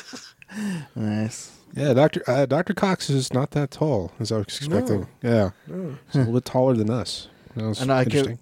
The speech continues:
Speaker 1: I asked you if there was a lot of scrub questions, but you said there wasn't. It was, like,
Speaker 3: Yeah.
Speaker 1: more or less like his theater stuff.
Speaker 3: Yeah, there were some theater questions, but there were some scrub questions. And I
Speaker 1: Mm.
Speaker 3: think one of the things that they asked him was, how much did he get to improvise when it comes to
Speaker 1: Oh,
Speaker 3: that?
Speaker 1: yeah.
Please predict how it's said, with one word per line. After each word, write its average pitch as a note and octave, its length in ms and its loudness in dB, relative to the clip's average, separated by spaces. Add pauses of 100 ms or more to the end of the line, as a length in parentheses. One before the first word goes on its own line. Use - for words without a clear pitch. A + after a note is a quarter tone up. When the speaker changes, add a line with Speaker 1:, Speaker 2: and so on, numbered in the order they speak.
(160)
Speaker 1:
I C3 80 0
asked B2+ 360 2
you A2+ 100 -2
if G#2 80 -6
there A2 120 0
was G#2+ 100 -2
a G#2 60 0
lot G#2 180 0
of F#2+ 80 -4
scrub A2+ 420 0
questions, A2 300 -6
but A#2 140 -16
you C3 80 -10
said F#3+ 160 0
there F#3 120 2
wasn't. D#3+ 380 4
It G2+ 60 -4
was, B2 160 0
like, B2 200 0
Speaker 3:
Yeah. G#3 240 -4 (120)
Speaker 1:
more B2+ 180 -2
or C3 40 2
less C3 180 -2
like A2+ 140 -6
his - 140 -12
theater C#3 320 -4
stuff. - 260 -10
Speaker 3:
Yeah, G#3 340 4
there D3 100 2
were A#3 120 4
some G#3 180 -2
theater D#3 240 4
questions, C#3+ 480 0
but F#3+ 160 2
there D#4 140 -4
were B3 220 4
some D3 240 -2
scrub B2+ 320 -2
questions. A#2+ 400 -4
And B2+ 120 4
I B2 40 6
Speaker 1:
Mm. A#2+ 40 4
Speaker 3:
think A2+ 120 0
one C3+ 100 -2
of B2 60 -4
the A#2 60 -8
things B2 180 -4
that B2+ 60 -6
they A#2 160 0
asked A#2+ 240 -10
him B2+ 140 -4
was, A#2+ 180 -6 (360)
how E3 200 2
much E3+ 220 4
did C#3 140 2
he C#3 140 4
get C3 200 2
to - 100 -2
improvise B2+ 580 -6 (200)
when B2 140 0
it A#2+ 100 -8
comes A#2+ 280 0
to A#2 140 2
Speaker 1:
Oh, G#2 180 4
Speaker 3:
that? G2 60 2
Speaker 1:
yeah. G#2 340 2